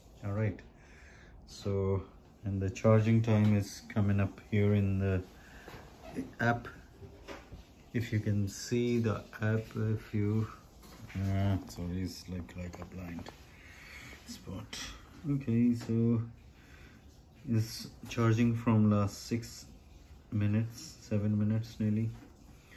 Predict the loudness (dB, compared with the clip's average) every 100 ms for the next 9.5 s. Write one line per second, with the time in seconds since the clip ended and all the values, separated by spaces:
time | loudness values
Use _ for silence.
0 | -20 -20 -20 -20 -4 0 2 2 2 2
1 | 2 2 0 -2 -10 -8 -8 -2 -2 0
2 | -2 -2 -2 -2 -2 -2 -4 0 2 2
3 | 2 2 4 2 -2 -14 -20 -20 -20 -12
4 | -12 -12 -18 -20 -20 -20 -20 -20 -20 -20
5 | -20 -20 -10 -6 -4 -6 -6 -2 -2 -4
6 | -16 -20 -20 -10 -4 -4 -6 -10 -6 -2
7 | -2 -2 -4 -2 -2 -4 -18 -20 -20 -20
8 | -20 -20 -20 -20 -20 -20 -20 -18 -6 0
9 | 2 0 0 0 0